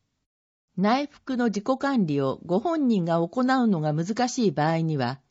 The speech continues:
ご家族やお知り合い、訪問看護師や薬剤師、介護職員などによるお手伝いが必要となる場合があります。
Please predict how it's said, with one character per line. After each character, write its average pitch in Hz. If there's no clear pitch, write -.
ご 160
家 226
族 202
や 143
お 156
知 185
り 165
合 143
い、 151
訪 285
問 285
看 262
護 247
師 175
や 139
薬 147
剤 185
師、 -
介 240
護 269
職 269
員 220
な 220
ど 214
に 180
よ 170
る 165
お 165
手 240
伝 185
い -
が 151
必 156
要 240
と 240
な 233
る 170
場 147
合 160
が 156
あ 151
り 147
ま 139
す。 -